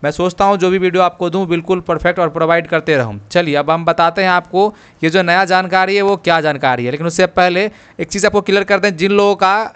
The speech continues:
जिस भी स्टेप से वेरिफिकेशन नहीं हो रहा था, क्योंकि आप लोग का हमारे WhatsApp पे मैसेज आता है कि हमारा फिजिकल कमेटी पेंडिंग है, हमारा डिस्ट्रिक्ट मेकर पेंडिंग है, हमारा डिस्ट्रिक्ट चेकर पेंडिंग है, होम डिस्ट्रिक्ट कमेटी पेंडिंग है।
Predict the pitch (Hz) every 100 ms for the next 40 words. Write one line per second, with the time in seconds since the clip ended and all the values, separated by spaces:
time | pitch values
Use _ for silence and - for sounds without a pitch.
0 | 165 147 170 190 196 196 - 185 175 170
1 | 175 185 175 180 170 185 180 170 165 185
2 | 180 180 165 175 170 160 160 165 160 170
3 | 165 160 165 151 147 139 160 - - -
4 | - 160 160 170 170 165 165 160 170 175
5 | 170 170 - - 160 165 170 170 170 160
6 | 160 156 156 156 156 156 160 160 160 160
7 | 160 165 165 156 156 151 156 156 156 156
8 | 151 165 - 160 170 - 156 151 151 156
9 | 156 160 151 156 160 160 156 156 160 143
10 | 131 120 110 101